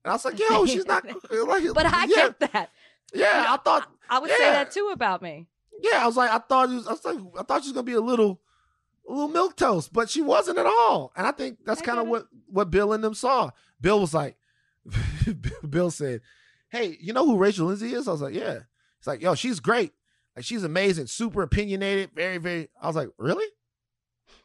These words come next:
Speaker 1: <laughs> He
Speaker 2: Doesn't
Speaker 1: was
Speaker 2: she
Speaker 1: like,
Speaker 2: just talk about love and pass out roses?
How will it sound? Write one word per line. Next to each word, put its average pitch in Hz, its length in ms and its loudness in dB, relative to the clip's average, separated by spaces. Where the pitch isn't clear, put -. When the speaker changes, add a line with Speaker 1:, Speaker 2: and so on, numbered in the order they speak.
Speaker 1:
<laughs> - 0 -
He - 760 -6
Speaker 2:
Doesn't - 20 2
Speaker 1:
was 311 200 4
Speaker 2:
she 427 60 0
Speaker 1:
like, - 100 2
Speaker 2:
just 185 100 -6
talk 330 180 0
about 294 260 0
love 240 280 0
and 285 100 -8
pass 262 280 0
out 262 200 2
roses? 240 600 -2